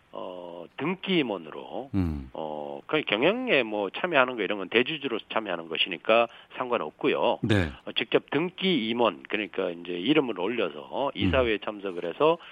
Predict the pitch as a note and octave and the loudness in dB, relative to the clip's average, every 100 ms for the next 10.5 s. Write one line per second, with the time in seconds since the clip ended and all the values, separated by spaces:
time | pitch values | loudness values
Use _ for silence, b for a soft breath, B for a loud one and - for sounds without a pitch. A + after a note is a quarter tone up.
0 | B A2+ A2+ A2+ G#2 F2+ F#2+ E2+ E2 D#2 | B -6 -2 0 0 -2 -4 -6 -6 -8
1 | B B - F3 G3 G#3 E3 B2+ G#2 F#2+ | B B -2 -2 0 0 0 0 -2 -4
2 | B2 D3+ G2 B2 C3 B2 A2 G2 F2+ - | -4 -4 -2 2 2 2 0 0 0 0
3 | A#2+ G2 E2 - - B2 C3 F#2+ C2+ C2 | 0 -2 -6 -12 2 4 4 2 -14 -14
4 | - G#2 E2 A2+ G2 F2 E2+ E2+ E2+ G2 | -4 -2 0 4 6 4 2 0 0 0
5 | F#2 F2 F2 A2+ B2+ D3+ F3 F#3+ D#3 D3+ | -2 -2 -2 -2 2 6 8 8 4 4
6 | D3+ C#3+ - A2+ E3+ D#3+ D#3 E3+ E3 - | 0 -4 2 4 6 4 6 4 2 -4
7 | B B - A#2+ C#3 F3 F#3 A2+ E2+ D#2 | B B -6 -2 2 4 4 2 0 -4
8 | G#2 G2 - B2 C#3 C#3+ - A2 G2+ - | 0 0 4 6 6 6 2 -2 -2 -4
9 | F#2 F#2 - G#2+ B2+ D3+ G#2+ E2 C2+ C2 | -8 -8 -8 -6 -2 0 2 0 0 0
10 | F#2+ D3+ F#2 D#2+ D2 | 0 2 0 0 -6